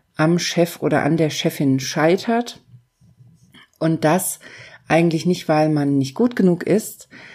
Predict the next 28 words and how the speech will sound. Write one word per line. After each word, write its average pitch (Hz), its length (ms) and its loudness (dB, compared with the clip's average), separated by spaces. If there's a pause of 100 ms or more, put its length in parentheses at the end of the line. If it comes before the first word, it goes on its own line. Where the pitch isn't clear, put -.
(200)
sondern 175 720 2
weil 147 200 -2
man 156 180 -2
so 143 80 -6
ein 139 100 -6
paar 147 340 0
fatale 143 500 -2
Fehler 180 400 4
macht, 156 460 -4 (460)
die 151 60 -2
dazu 147 300 -2
führen, 165 680 2 (300)
dass 147 220 -2
man 147 140 0
einfach 143 340 -4
nicht 143 160 -10
weiterkommt. 127 640 -4 (320)
Und 151 120 -4
genau 165 240 2
darum 165 340 2
soll's 156 260 0
heute 139 200 -2
gehen. 185 260 2
Ich - 140 -4
erkläre 165 580 0
dir 160 260 0
meine 170 560 0
Strategien, 165 1000 0